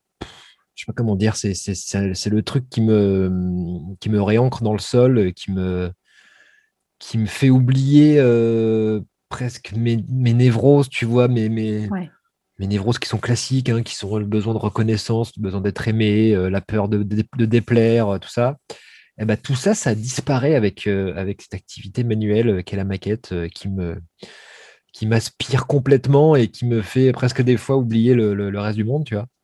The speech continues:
Speaker 2: Hmm.
Speaker 1: Et, mais ça fait beaucoup de bien. Ça fait beaucoup de bien. Et, euh, sur le ton, euh, à moitié de la plaisanterie, euh, ma thérapeute m'a dit, euh, « T'as trouvé ta quête. »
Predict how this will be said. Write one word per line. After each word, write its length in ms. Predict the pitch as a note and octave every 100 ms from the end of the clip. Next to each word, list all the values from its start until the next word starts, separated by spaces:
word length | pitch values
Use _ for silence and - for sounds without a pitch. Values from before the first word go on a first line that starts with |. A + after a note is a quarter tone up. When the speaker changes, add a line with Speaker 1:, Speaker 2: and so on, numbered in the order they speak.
| _ _ -
Speaker 2:
Hmm. 420 | A3 G3 F3 E3+ - _ _ _
Speaker 1:
Et, 40 | G#2
mais 100 | A2+
ça 120 | A2
fait 80 | C3
beaucoup 180 | C3 C#3+
de 40 |
bien. 240 | C3 A#2+ - _ _ _
Ça 60 | -
fait 80 | -
beaucoup 200 | G2+ G2
de 40 |
bien. 220 | G2+ G2 - _ _ -
Et, 240 | G#2+ G#2
euh, 480 | F#2+ F#2+ F#2 F#2 F2+ E2+ _ _ _ _ _
sur 240 | A#2+ - B2
le 80 |
ton, 380 | B2+ D3+ D#3 C#3+
euh, 320 | C3 B2 A#2 A2+
à 40 |
moitié 260 | B2+ B2+ C#3+
de 40 |
la 80 | C3
plaisanterie, 520 | B2 A2+ G#2 D#3 D3+
euh, 300 | B2 A2+ G#2+
ma 220 | G#2 G2+
thérapeute 420 | F#2 G2 F#2+ C3+ B2+
m'a 100 | G#2
dit, 200 | G#2+ C#3
euh, « 600 | A#2 G#2 G2+ F#2+ F#2+ F#2 F#2 - - _ _ _ _ -
T'as 100 | G2
trouvé 260 | - A2
ta 120 | A#2 A#2+
quête. » 440 | A#2 A2+ - -